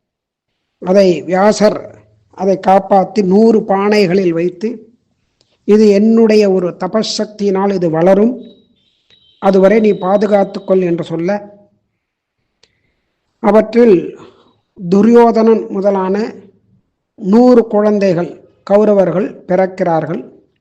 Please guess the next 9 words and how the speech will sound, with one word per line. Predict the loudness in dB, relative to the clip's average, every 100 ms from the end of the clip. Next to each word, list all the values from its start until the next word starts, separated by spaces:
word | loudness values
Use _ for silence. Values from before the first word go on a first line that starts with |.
| _ _ _ _ _ _ _ _ _ _ -10
அவர்கள் | -2 0 2 2
யௌவனத்தை | 2 2 2 0 -2 0 0
அடைந்தவுடன் | 2 0 0 -2 0 -2
அவர்களுக்கு | -2 -2 -2 -4 -6 -4
எல்லா | -2 0 0
வித்தைகளும் | -2 -4 -2 0 -2
கற்றுக் | -4 -8 -10 -8
கொடுக்கப்படு-, | -8 -8 -8 -8 -8 -10 -4
படுகிறது. | -2 0 0 0 -2 -2 -6